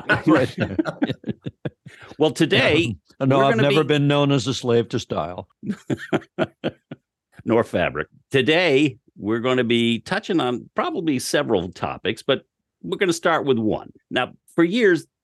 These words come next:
Speaker 2: there's been a popular website on the online entitled Florida or Germany. It, it bills itself as a, a fast, fun pastime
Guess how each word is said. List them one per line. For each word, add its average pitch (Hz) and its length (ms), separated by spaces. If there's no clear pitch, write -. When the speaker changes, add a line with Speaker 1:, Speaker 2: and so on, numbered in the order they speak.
Speaker 2:
there's 139 340
been 170 440
a 117 220
popular 147 500
website 90 680
on 90 320
the 87 280
online 82 540
entitled 87 560
Florida 85 540
or 123 180
Germany. 123 600
It, 123 160
it 120 140
bills 156 260
itself 131 460
as 101 320
a, 95 320
a 92 100
fast, - 800
fun 98 420
pastime 95 720